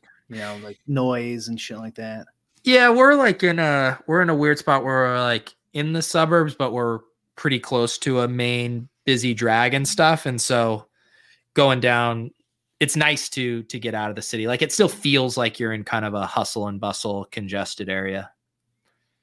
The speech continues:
Speaker 2: But look at this. What a subdued lulz. And I was even throwing a few back, and here we are talking about our, our hobbies. I was hoping you would have something like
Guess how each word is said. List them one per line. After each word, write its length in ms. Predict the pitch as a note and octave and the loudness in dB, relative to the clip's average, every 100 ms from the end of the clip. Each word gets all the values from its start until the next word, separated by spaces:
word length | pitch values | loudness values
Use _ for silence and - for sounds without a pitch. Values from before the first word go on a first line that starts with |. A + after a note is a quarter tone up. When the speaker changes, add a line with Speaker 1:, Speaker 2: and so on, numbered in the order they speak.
| _ _ _ _ _ _ | _ _ _ _ _ _
Speaker 2:
But 260 | F2 E2+ - _ _ - | -10 -10 -12 _ _ -6
look 180 | C#3+ | -4
at 140 | D3 - | -4 -6
this. 400 | G2+ G2 - - - | -8 -8 -10 -14 0
What 160 | E3 | 4
a 40 | C#4 | 4
subdued 840 | - F3+ B2+ C#3 C#3+ D3 D3+ C3 - _ _ - | 4 2 2 4 6 6 4 2 -10 _ _ -4
lulz. 380 | B2 C3 B2+ G#2 | 4 4 4 2
And 100 | D3 | 4
I 120 | F#3 | 4
was 140 | D#4+ | 4
even 240 | - F#3+ D3 | 4 2 0
throwing 380 | D#3+ D3+ E3 C#3+ | 2 4 4 0
a 40 | |
few 220 | - C3+ | -2 -2
back, 400 | A#2+ A#2+ A#2 - | 2 2 0 -2
and 100 | A2 | -8
here 160 | A2 C3+ | -4 -2
we 140 | C3 | 0
are 180 | A#2+ A#2+ | 2 0
talking 460 | A#2 A#2 A#2 A#2+ A2+ | 0 -2 -2 -4 -4
about 460 | G#2+ G#2+ G#2 G2+ _ _ _ _ | -2 -2 -2 -6 _ _ _ _
our, 360 | B2+ A2 G#2 - | -6 -4 -4 -6
our 160 | A#2 | -6
hobbies. 720 | G#2 A2 G#2 G2+ F#2 - - - _ _ _ _ _ _ _ - | -4 -2 -2 -4 -8 -12 -16 -20 _ _ _ _ _ _ _ 0
I 80 | |
was 120 | D#3 G3+ | 2 6
hoping 320 | A#3+ A#3 F#3+ | 6 6 6
you 100 | F#3 | 8
would 100 | E3+ | 8
have 180 | E3 D#3+ | 4 2
something 400 | F3 D3+ D3+ C#3 | 0 0 0 0
like 340 | B2+ A#2+ - | 0 0 -4